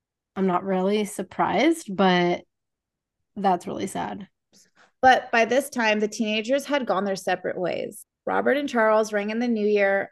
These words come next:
Speaker 2: party hopping. Kern went to his house and played computer games all night. And Abraham went to Knott's Berry Farm.
Speaker 1: Okay. <laughs> Oh my goodness.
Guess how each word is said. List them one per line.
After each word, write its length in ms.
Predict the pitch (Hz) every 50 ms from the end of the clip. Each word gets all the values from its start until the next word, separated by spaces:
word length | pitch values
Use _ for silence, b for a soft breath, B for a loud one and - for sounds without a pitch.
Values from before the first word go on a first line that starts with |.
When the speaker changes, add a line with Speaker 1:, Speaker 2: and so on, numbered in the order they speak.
| _ _ _
Speaker 2:
party 300 | - - 196 185 185 190
hopping. 680 | 196 214 220 - - 247 247 254 262 269 277 285 294 - _ _ _ _ _ _ _ -
Kern 420 | - - 254 240 233 233 240 240 220
went 340 | 214 208 214 208 - - - - -
to 560 | - 240 233 220 220 214 202 208 214 220 202 202 _
his 180 | - 220 208 208
house 420 | 196 185 190 170 175 185 208 208
and 240 | - - 202 196 202
played 280 | - 208 185 185 - -
computer 340 | - 185 - 190 175 190
games 280 | 196 220 226 226 240 240
all 120 | 247 247
night. 340 | 247 247 247 247 254 254 254 - _ b b b b b b b
And 440 | - 320 330 339 330 330 330 330 - - _ _ _ -
Abraham 540 | - - 359 330 370 349 302 302 302 294 277
went 280 | 262 254 247 233 240
to 280 | - - 247 226 214 -
Knott's 240 | 208 190 190 190 -
Berry 220 | - 160 143 160
Farm. 400 | 170 - 170 - 117 160 175 175 - _ _ _ _ - -
Speaker 1:
Okay. 240 | 202 185 196 180 - -
<laughs> 1200 | 196 190 208 - - - 311 320 - - - 440 440 415 381 _ _ - 196 _ _ - - -
Oh 340 | 233 226 233 240 262 269 311
my 200 | 320 190 208 220
goodness. 560 | - 208 196 196 190 190 180 190 185 185 185